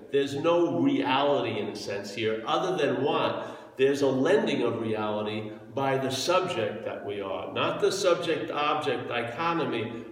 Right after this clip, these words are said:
but the subject looking through subject-object. Suddenly, it forgets that it's dreaming, and it takes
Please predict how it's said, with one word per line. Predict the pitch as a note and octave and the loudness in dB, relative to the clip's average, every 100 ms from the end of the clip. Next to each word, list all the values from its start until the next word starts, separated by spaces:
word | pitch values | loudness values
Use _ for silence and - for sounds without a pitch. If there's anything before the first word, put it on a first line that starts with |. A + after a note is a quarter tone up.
| - | -2
but | A#2+ - | -2 0
the | B2+ | -2
subject | - F3 F#3 F3+ C#3 B2+ C3 - C3+ | -2 2 2 2 2 0 0 -6 -2
looking | D#3 E3+ - | 0 0 0
through | C3 - D#3+ A3 | -2 0 2 2
subject-object. | - A#2 A2 - G2+ - F#2+ F#2+ - - - - _ _ _ _ _ - | 2 0 -2 -4 -6 -8 -10 -10 -12 -14 -16 -20 _ _ _ _ _ -20
Suddenly, | - C#3+ F3 F3 C#3+ - - - - | -6 0 4 4 4 2 0 -4 -4
it | - F#3+ - | 0 0 0
forgets | E3+ C3+ C3 B2+ - | -2 -2 0 0 0
that | A#2+ | -2
it's | A2+ A2+ - | -2 -4 -8
dreaming, | A#2 A2 A2 A2+ A2+ A2 | -4 -2 -2 -2 -4 -4
and | A#2 | -4
it | A#2+ A#2+ | -4 -2
takes | C#3 C3+ - | -2 -2 -4